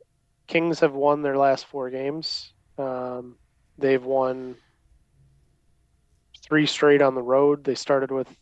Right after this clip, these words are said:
a game in Golden State, then Dallas, then Memphis. They got, uh, the Pacers next on the road. The Heat have the Wizards next.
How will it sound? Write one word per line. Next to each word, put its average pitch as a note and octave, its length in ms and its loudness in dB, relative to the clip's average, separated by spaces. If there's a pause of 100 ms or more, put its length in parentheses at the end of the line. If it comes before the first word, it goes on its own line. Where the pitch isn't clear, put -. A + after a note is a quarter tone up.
(120)
a C#3 40 -14
game C3+ 260 -4
in B2+ 280 -14 (240)
Golden C3 280 -4
State, D#3+ 380 2
then C3+ 140 -6
Dallas, C#3+ 400 4
then C3 160 -18
Memphis. C#3 400 -6
They C3+ 140 -8
got, B2 200 -4 (260)
uh, C3 340 2
the A#2+ 60 -6
Pacers C#3 500 -8
next C#3 320 -4
on C#3 100 -2
the C3 60 -8
road. C3+ 300 -4
The C3+ 60 -20
Heat C#3+ 220 -10 (200)
have D3 200 -2
the C3 80 -10
Wizards D#3 400 0
next. D#3 340 0